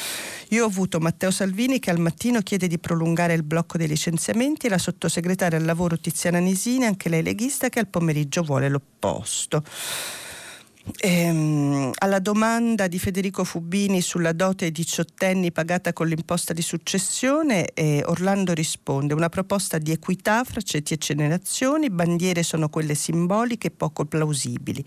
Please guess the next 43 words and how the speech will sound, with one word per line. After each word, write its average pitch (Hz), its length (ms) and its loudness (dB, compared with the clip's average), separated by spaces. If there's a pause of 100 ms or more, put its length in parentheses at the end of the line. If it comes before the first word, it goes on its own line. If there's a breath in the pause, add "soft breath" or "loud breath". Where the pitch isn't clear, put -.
(400 loud breath)
In 180 160 0
tanti 208 320 0
paesi 185 300 0
europei 214 420 0
c'è 233 140 -4
una 165 120 2
tassa - 300 -2
di 143 100 -4
successione - 680 -2
e - 20 2
nessuno 196 440 0
manca 151 280 0
il 147 100 -2
codice 139 440 -2
degli 147 260 0
appalti 131 720 -2
come 139 240 0
propone 123 480 -2
la 120 140 2
Lega." 110 440 -2 (360 loud breath)
Ecco, 208 240 0
vediamo 262 340 0
che 180 120 -4
il 165 120 -2
dato 202 280 0
interessante 151 1080 0
è - 40 -4
che 165 160 -2
si - 200 -2
incrociano 180 800 0
i 139 120 -2
temi, 151 560 0 (440 loud breath)
eh, 151 200 -2
della 147 240 2
giustizia 170 580 -2
sociale, 175 580 2
del 139 160 -2
blocco 156 340 -2
dei 160 140 -2
licenziamenti, 160 920 0
di 143 140 -4
una 175 160 2
visione 180 880 2